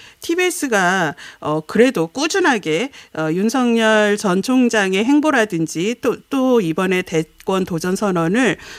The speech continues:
어, 좀 자세하게 다뤘는데요. 유월 이십구 일, 어, 김어준 뉴스공장에서는 대권 도전 선언의 과정을 좀 살펴봤고요. 특히 이제 대선 구도에 어떤 영향을 미치느냐, 이런 거를 좀 살펴봤습니다. 그리고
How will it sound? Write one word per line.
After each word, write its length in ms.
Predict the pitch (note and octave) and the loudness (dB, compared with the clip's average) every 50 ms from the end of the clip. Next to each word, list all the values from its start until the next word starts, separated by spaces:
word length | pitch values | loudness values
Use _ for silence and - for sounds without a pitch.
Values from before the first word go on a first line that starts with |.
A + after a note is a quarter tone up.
| - - | -14 -6
어, 200 | - D3+ D#3 D#3 | -4 -2 -2 -2
좀 140 | D#3+ F#3+ F3+ | -2 -2 -4
자세하게 600 | - - F3 D#3+ - A#3 A3+ G#3+ G3+ F#3 F3 F#3 | -2 -2 -4 -2 0 2 2 2 2 0 -2 -6
다뤘는데요. 760 | - - E3 D#3+ G3 G#3 F#3+ E3 D3 D3 C#3+ D#3+ G3 A#3 G#3+ | -6 -6 -4 -2 0 0 0 0 0 0 0 0 0 0 2
유월 280 | E3 F#3 A3 B3 B3+ | 4 4 4 4 4
이십구 420 | G3 F3 G#3 - C#4+ - - E3+ E3 | 2 -2 -2 -2 -4 -2 -2 -2 0
일, 260 | D#3 D#3 G3+ C4+ D#4 - - - - - - | 2 2 0 0 -2 -6 -14 -20 -20 -12 -4
어, 160 | - D#3 E3 | -2 -2 -2
김어준 380 | - A3 G#3 C4 B3+ C4+ B3 | 0 2 2 2 2 2 2
뉴스공장에서는 1120 | G#3 F3 F3+ - A#3+ A3+ G#3+ G#3 G3 G3 F#3 F3 F3 E3+ E3 - G3+ F3 G3 A3+ D4 E4+ D#4+ - - - - _ | 2 0 0 -2 0 0 2 0 0 0 0 0 0 -2 -2 -2 -2 0 2 2 2 2 0 -4 -10 -20 -20 _
대권 320 | - E3+ E3+ - A3+ A3+ | -8 -8 0 2 2 4
도전 280 | G#3+ F#3+ F3+ - F#3 G3 | 4 0 -2 -2 -2 -2
선언의 760 | - - E4 E4+ E4+ E4+ D#4 C#4 A#3 F#3 D#3 - - - - _ | 0 2 2 2 4 4 2 2 2 0 -2 -4 -8 -12 -16 _
과정을 460 | - - - D#3+ - G3+ G3 G3 F#3+ | -14 -10 -8 -2 -2 0 2 0 0
좀 140 | F3+ D#3+ E3 | -2 -4 -6
살펴봤고요. 800 | - - C#4+ D4 - E4 D4 - G3 - - - D#3 D3+ D#3+ F#3+ - - | -4 -4 -4 -2 0 0 0 0 -2 -4 -6 -8 -6 -4 -4 -6 -6 -4
특히 400 | - E4 - - - E4 D#4 A#3+ | -6 -6 -4 -2 0 2 2 2
이제 160 | F#3+ - G3 | 2 -2 -4
대선 340 | G3 F#3+ F3 F3 D4 D4 D4+ | -4 -4 0 2 4 4 4
구도에 400 | C#4+ B3 G3 E3+ F3 D#3+ E3+ F#3+ | 2 0 0 0 0 0 -2 -2
어떤 340 | E3 C#3+ D3 - A#3+ C#4+ | -2 -4 -4 -2 -2 -2
영향을 340 | C#4+ A3 G3 F#3+ F3+ F3 F3+ | 0 0 -2 -2 -2 -2 -4
미치느냐, 720 | D#3+ D#3 - - - F#3 E3 D3+ D3 D3+ F3+ G#3+ F3+ D3 - - - - - - | -4 -6 -6 -4 -2 -2 0 0 0 2 2 2 2 2 -2 -6 -16 -18 -16 -8
이런 240 | - D#3+ F#3+ G#3+ A3+ | -2 2 2 2 4
거를 220 | G#3 G3 F#3 F3+ | 2 0 -2 -2
좀 160 | F3+ - E3+ F#3 | -4 -4 -6 -2
살펴봤습니다. 880 | - C#4 C#4 - D4 B3+ G3 E3 - - - D3+ D3+ D#3 C#3+ G3+ G3 | -2 -4 -2 -2 -2 -2 -2 -6 -6 -4 -4 -2 -2 -2 -2 -2 -4
그리고 480 | - - - F#3 F#3 F#3 - D#4 F#4+ | -2 -4 -4 -2 -2 0 0 0 0